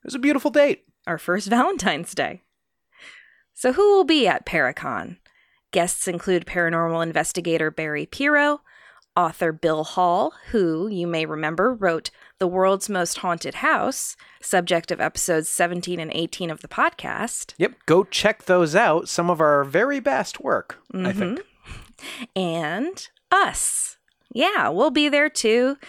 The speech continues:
Speaker 2: in person to chat all things scary, so come on down and meet us.
Speaker 1: Oh, I guess I spoiled your surprise there, but yes, we will have a booth at Paracon, and we're so damn excited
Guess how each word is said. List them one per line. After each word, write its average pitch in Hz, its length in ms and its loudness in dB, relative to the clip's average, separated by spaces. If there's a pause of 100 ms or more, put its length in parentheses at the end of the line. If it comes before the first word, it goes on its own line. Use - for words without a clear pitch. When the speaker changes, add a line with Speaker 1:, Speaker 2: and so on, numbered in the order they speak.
(240)
Speaker 2:
in 247 260 2
person 262 560 2
to 202 80 -6
chat 170 380 -2
all 180 160 2
things 156 320 -6
scary, 262 720 0
so - 180 -6
come 226 240 0
on 233 220 4
down 180 360 2
and 147 220 -8
meet 156 180 -4
us. - 460 -8
Speaker 1:
Oh, 226 220 0
I 156 100 0
guess 139 240 0
I 135 240 2
spoiled 143 460 2
your 139 100 -2
surprise 190 460 0
there, 226 220 2
but 175 220 -4
yes, 277 300 6
we 330 140 6
will 208 180 6
have 196 180 2
a 190 80 4
booth 185 380 2
at 156 220 2
Paracon, 156 640 2
and 196 260 0
we're 202 180 4
so 214 520 2
damn 170 460 0
excited 160 680 -2